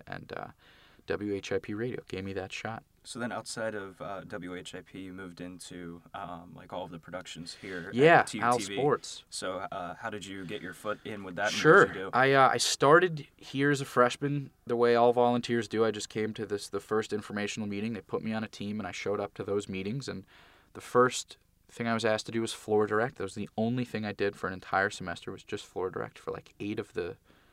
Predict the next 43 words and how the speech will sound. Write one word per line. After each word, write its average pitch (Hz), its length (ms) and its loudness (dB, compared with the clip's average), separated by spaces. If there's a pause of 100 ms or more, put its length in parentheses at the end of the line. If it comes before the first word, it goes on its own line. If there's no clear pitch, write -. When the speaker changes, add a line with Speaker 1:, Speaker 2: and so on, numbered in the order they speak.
(1080)
Speaker 1:
I - 60 -8
guess 101 300 -4
we, 98 280 -8
we 98 140 -8
did 90 160 -6
less 90 220 -2
shows - 240 -4
than 80 80 -10
that, 73 120 -10
probably 117 220 -2
five 104 400 4
of 110 80 2
the 104 80 0
seven 95 380 0
episodes. 92 600 -4 (540)
Um, 101 520 -2 (440)
and 123 100 2
that 156 120 6
got 175 120 6
my 147 100 4
foot - 160 2
in 170 60 2
the 165 60 2
door. 160 180 10
People 151 280 -2
knew 127 100 0
my 113 120 2
name 147 220 2
a 151 60 4
little 143 160 4
bit. 127 260 2 (120)
I 107 80 0
was 107 140 -2
okay 117 380 4
at 110 140 2
it, 110 160 -4 (320)
but 101 100 -6
I 107 40 -4
never 131 180 2
did 139 160 2
anything 120 320 -2
on 110 140 -6
camera. 78 440 -8